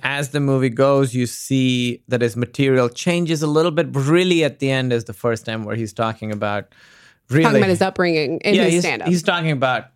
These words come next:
Speaker 1: he's talking about himself, yeah,
Speaker 2: Yes.
Speaker 1: on the stage. Um, I'll tell you, performing, performing on stage and trying to not be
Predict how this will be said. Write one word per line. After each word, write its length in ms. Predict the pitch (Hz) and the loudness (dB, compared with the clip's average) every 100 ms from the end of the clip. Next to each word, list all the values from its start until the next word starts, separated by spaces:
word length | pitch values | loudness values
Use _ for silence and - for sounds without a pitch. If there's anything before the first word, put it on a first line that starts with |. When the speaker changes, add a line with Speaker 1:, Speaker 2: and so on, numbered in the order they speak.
| _ | _
Speaker 1:
he's 180 | - 147 | -4 -2
talking 220 | 143 160 | 0 0
about 180 | 147 113 | 0 -2
himself, 520 | 110 110 - 107 - 123 | -4 -6 -6 -6 -6 -4
yeah, 80 | 120 101 92 | -2 -2 -6
Speaker 2:
Yes. 80 | - | -6
Speaker 1:
on 180 | 113 113 | -4 -4
the 40 | |
stage. 560 | 107 - 120 107 107 - - - - _ - | -4 -2 0 0 -6 -18 -20 -20 -20 _ -4
Um, 580 | 127 127 120 120 113 - _ _ _ _ _ _ | -2 0 -2 -4 -6 -12 _ _ _ _ _ _
I'll 80 | 147 | -2
tell 220 | 151 233 | 2 2
you, 100 | 208 | 2
performing, 840 | 143 117 - 139 170 135 117 107 113 _ _ _ _ _ - | -2 -6 -4 0 2 2 0 -4 -10 _ _ _ _ _ -10
performing 560 | 123 - 151 156 165 | -8 0 2 2 0
on 140 | 151 135 | 0 -2
stage 580 | - 135 127 117 107 - | -2 0 2 0 -4 -10
and 360 | 113 110 107 - _ _ _ _ _ | -6 -4 -4 -8 _ _ _ _ _
trying 320 | - 123 123 | -4 -2 -2
to 80 | 117 | -4
not 300 | 113 113 113 | -2 -2 -4
be 300 | 117 110 104 | -2 -2 -4